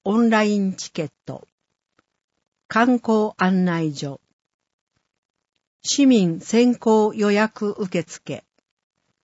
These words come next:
先着順、一人四枚まで。電話予約は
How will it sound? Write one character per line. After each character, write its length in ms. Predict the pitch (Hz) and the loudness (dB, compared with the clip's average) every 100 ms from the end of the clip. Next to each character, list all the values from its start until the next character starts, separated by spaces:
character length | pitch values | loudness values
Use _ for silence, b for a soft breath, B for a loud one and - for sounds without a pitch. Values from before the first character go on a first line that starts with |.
| _ _ _ _ - | _ _ _ _ -4
先 300 | 233 254 226 | 4 4 4
着 340 | 220 214 208 | 0 -2 -6
順、 380 | 180 180 170 185 _ _ _ _ | -4 -4 -6 -10 _ _ _ _
一 260 | - - 254 | -6 0 2
人 180 | 180 | 2
四 300 | 180 214 185 | 0 2 0
枚 280 | 160 147 143 | -2 -4 -6
ま 180 | 151 160 | -6 -6
で。 240 | 143 113 _ _ _ _ _ - | -8 -16 _ _ _ _ _ -8
電 320 | 180 220 254 | 0 4 4
話 140 | 254 240 | 4 2
予 160 | 233 | 2
約 320 | 208 165 - | 0 -2 -8
は 260 | 156 143 | -10 -10